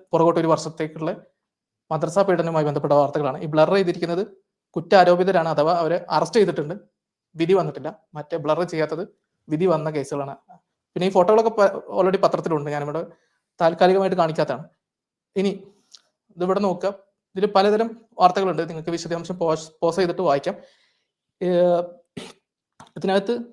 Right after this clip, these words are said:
പല കേസുകളിലും ഈ സ്കൂളിൽ നിന്നാണ്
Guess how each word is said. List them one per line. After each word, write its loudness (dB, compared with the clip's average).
പല 4
കേസുകളിലും 0
ഈ -6
സ്കൂളിൽ -2
നിന്നാണ് -4